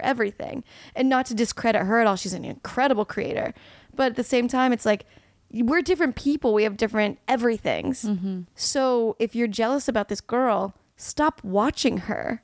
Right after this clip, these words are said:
Speaker 1: And I, then I was like, "Well, she's a good creator and I can learn from her.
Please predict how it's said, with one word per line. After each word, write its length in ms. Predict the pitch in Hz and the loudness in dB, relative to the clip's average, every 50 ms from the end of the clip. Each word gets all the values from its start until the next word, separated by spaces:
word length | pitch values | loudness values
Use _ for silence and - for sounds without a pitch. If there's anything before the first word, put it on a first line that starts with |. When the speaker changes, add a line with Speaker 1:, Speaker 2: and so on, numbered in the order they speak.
| _ - | _ -2
Speaker 1:
And 140 | 262 254 | 0 2
I, 120 | 247 254 254 | 2 2 0
then 160 | - 269 269 | 0 0 0
I 80 | 302 320 | 2 2
was 100 | 311 294 240 | 2 2 0
like, 220 | 247 233 220 - | 0 -2 -2 0
"Well, 360 | 320 349 370 330 302 320 294 - | 0 2 2 2 0 0 -2 -4
she's 220 | - - 269 254 226 | -4 -2 0 2 2
a 60 | 254 | 2
good 180 | 196 247 247 - | 0 0 -2 -4
creator 480 | - - 226 220 247 277 247 233 226 - - | -4 -2 0 0 2 2 2 2 2 2 2
and 100 | 226 220 | 2 2
I 80 | 208 | 0
can 240 | 202 - 214 196 180 | 0 -2 -4 -4 -2
learn 280 | 175 196 214 247 254 247 | 0 0 2 2 2 2
from 220 | 196 - - - | 0 -2 -6 -6
her. 340 | 170 175 - 53 53 - - | -6 -8 -10 -10 -10 -12 -14